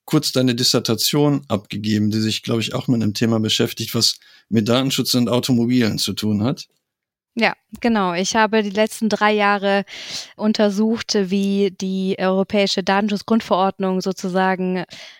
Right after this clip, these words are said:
Speaker 2: mit, äh, personenbezogenen Daten in vernetzten und automatisierten Kraftfahrzeugen umgeht, beziehungsweise möchte, dass man mit diesen Daten umgeht.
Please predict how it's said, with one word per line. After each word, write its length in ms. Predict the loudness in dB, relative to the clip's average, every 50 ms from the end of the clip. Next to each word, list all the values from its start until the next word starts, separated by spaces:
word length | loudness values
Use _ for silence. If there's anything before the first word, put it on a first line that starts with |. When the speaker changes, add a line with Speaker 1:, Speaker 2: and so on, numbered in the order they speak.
| _ _
Speaker 2:
mit, 500 | 0 2 2 2 0 -2 -6 -6 -6 -6
äh, 140 | -4 -4 -2
personenbezogenen 800 | 0 2 2 2 2 2 2 0 -2 -2 -2 0 0 0 0 0
Daten 400 | 0 0 0 0 0 -2 -4 -2
in 160 | -2 -4 -4
vernetzten 540 | -2 -2 0 0 0 -2 -4 -8 -8 -6 -6
und 160 | -6 -4 -4
automatisierten 1120 | -6 -6 -4 -4 -4 -4 -4 -4 -6 -8 -4 -2 -2 -4 -4 _ -10 -8 -8 -8 -8 -6 -2
Kraftfahrzeugen 880 | -2 -2 -2 -2 -6 -6 -6 -6 -4 -4 -4 -4 -6 -8 -8 -8 -10 -14 _ _ _ _ _ _ _ _ _ _ _ _
umgeht, 440 | _ 2 2 2 2 2 0 -2 -2
beziehungsweise 580 | -4 -8 -2 0 0 0 2 2 0 0 2 2
möchte, 320 | 2 2 2 0 -2 -2
dass 220 | -2 -2 -2 0 0
man 100 | 2 2
mit 160 | 0 0 -2
diesen 240 | -6 -6 -6 -6 -4
Daten 320 | -4 -4 -4 -4 -6 -10
umgeht. 420 | -10 -10 -10 -10 -12 -16 -18 -20